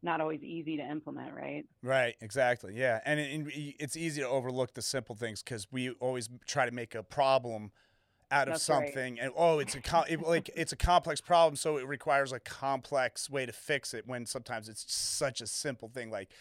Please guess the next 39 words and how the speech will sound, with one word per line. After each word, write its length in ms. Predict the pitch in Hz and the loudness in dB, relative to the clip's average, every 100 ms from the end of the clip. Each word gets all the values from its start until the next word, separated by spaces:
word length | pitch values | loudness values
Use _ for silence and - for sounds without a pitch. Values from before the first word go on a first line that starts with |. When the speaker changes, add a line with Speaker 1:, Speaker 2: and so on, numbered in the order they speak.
| - _ _ | -20 _ _
Speaker 2:
how 100 | 151 | 0
about 200 | 147 139 | 4 4
Speaker 1:
That's 20 | |
Speaker 2:
going 180 | 151 147 | 4 2
to 60 | - | 6
Speaker 1:
right. 20 | |
Speaker 2:
bed 200 | 143 131 | 6 6
an 60 | 120 | 6
hour 260 | 131 123 117 | 6 6 6
earlier 460 | 127 123 113 107 | 6 6 4 2
every 200 | 104 104 | 0 0
night 260 | 104 101 95 | -2 -2 -2
Speaker 1:
<laughs> 40 | 240 | -4
I 120 | 226 254 | -4 -4
know. 400 | 240 - 220 - - | -4 -4 -8 -4 0
Speaker 2:
and 120 | 147 | 2
start 320 | - 160 135 | 6 6 6
with 140 | 139 139 | 4 6
that, 340 | 135 123 104 104 - - | 6 6 2 -6 -8 -2
you 120 | 131 | 0
know, 220 | 123 117 | 2 0
and 120 | 135 151 | 0 2
maybe 200 | 156 285 | 2 6
Speaker 1:
Right 20 | |
Speaker 2:
going 220 | 156 151 | 8 8
for 160 | 185 143 | 8 4
a 40 | |
Speaker 1:
there. 20 | |
Speaker 2:
massage 520 | 139 - 135 135 131 | 4 2 6 6 6
every 160 | 123 117 | 2 -2
Speaker 1:
Yeah. 20 | |
Speaker 2:
once 200 | 110 110 | -4 -2
in 60 | 123 | 2
a 20 | |
while 240 | 117 113 | 2 2
or 120 | 110 123 139 131 - | 0 2 2 2 -2
Speaker 1:
That's 200 | 170 110 | -4 -4
Speaker 2:
acupuncture. 60 | 113 | -4
Speaker 1:
right. 300 | 160 147 | -6 -6